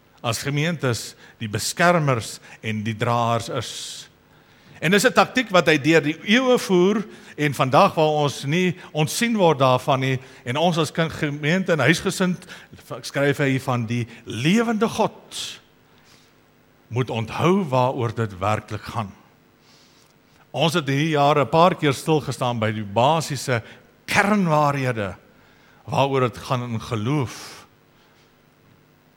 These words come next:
En die gemeente, as ons praat van kerk wees, hy skryf hier aan die huisgesin, aan die gemeente van God, dan is, staan 'n gemeente altyd op drie bene. En ons weet dat drie bene sterker is as twee,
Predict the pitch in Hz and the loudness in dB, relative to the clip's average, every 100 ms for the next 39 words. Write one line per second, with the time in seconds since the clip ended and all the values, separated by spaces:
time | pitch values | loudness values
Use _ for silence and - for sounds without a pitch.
0 | _ _ _ - 131 113 139 151 190 180 | _ _ _ -6 -4 -2 0 0 2 4
1 | 160 131 135 - 135 143 139 120 - 160 | 2 2 -4 2 2 2 -2 -6 -2 -2
2 | 139 123 127 139 - - - - _ _ | -4 -4 -4 -4 -8 -14 -18 -20 _ _
3 | _ _ _ 104 - 135 147 135 131 117 | _ _ _ -8 -4 -2 -2 -2 -2 -2
4 | 113 117 156 - 131 135 127 110 110 - | 0 0 0 -4 -6 -4 -2 -2 -4 -6
5 | 120 139 165 160 120 - - 127 117 - | -2 -2 0 -4 -4 -6 -6 -8 -8 -14
6 | _ - - - - _ _ _ 113 143 | _ -20 -20 -20 -20 _ _ _ -2 0
7 | 135 - 165 175 151 151 135 180 170 151 | -2 2 2 2 0 0 0 0 0 0
8 | 151 151 156 151 151 120 123 135 120 139 | 4 2 2 0 -2 -4 -2 -2 -2 -2
9 | 127 107 92 - _ _ _ _ - - | -2 -4 -6 -16 _ _ _ _ -20 -20
10 | - _ - 117 104 143 143 117 123 143 | -20 _ -4 -2 0 0 0 0 -2 0
11 | 135 139 131 160 151 143 127 120 104 110 | -2 -2 -2 0 0 0 -2 -2 -4 -8
12 | - 147 131 | -4 -2 -2